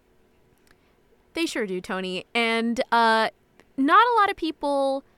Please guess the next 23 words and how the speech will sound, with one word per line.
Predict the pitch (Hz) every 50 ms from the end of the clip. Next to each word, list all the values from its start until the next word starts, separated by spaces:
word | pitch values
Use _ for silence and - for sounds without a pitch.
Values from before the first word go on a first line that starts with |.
| _ _ _ _ -
had | - - 262 247 240 233 -
anything | 240 240 247 233 - 254 220 208 202 175 _ _ - -
bad | 190 170 156 165 170 175 180 175 -
to | 196
say | - - 214 190 190
necessarily. | 196 190 196 - 190 - 214 202 185 185 185 185 185 196
They | 185 202 202 208
did | - 226 233 254 233
point | - - 240 220 214 214
out | 190 180 180 - - _ _ _ _ - -
very | - 262 254 254 262 269
straightforwardly | - - 240 220 196 - - 196 190 196 196 - 196 196
that | 202 196 180 170 -
there | - 175 175 - -
<laughs> | -
are | 202 202 - -
a | 320 247 - _ -
lot | 262 254 247 - -
of, | 202 196 190 185 185 190 196 - _ - - - - - - _ _ _ - -
uh, | 208 202 196 185 185 180 175 170 165 151 156 - _ -
sexual | - - 269 240 - - 220 214
innuendos | 208 214 208 190 196 196 190 202 202 190 185 165 170 170 165 170 170 175 - - -
and | 190 185 160 165 160 170 170 165